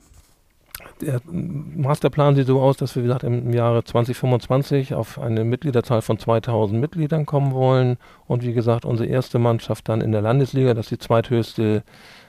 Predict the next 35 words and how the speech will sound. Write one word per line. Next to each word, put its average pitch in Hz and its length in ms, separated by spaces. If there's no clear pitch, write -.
äh, 180 60
Liga 120 640
in 113 180
Hamburg, 151 480
äh, 131 180
spielen 135 480
wollen. 127 440
Und 120 200
dementsprechend 120 580
bauen 117 180
wir 110 60
unseren 110 220
Unterbau 123 480
auf. 120 240
Und 104 120
wir 107 120
haben 117 180
jetzt 120 300
auch - 240
eine 117 200
sehr 123 160
gute 120 220
A-Jugend, 120 560
wo - 60
auch - 180
wieder 117 140
Spieler 113 320
hochkommen, 117 560
wo - 180
auch 113 240
das - 280
Ziel, 131 220
was 123 220
wir 117 240
uns - 340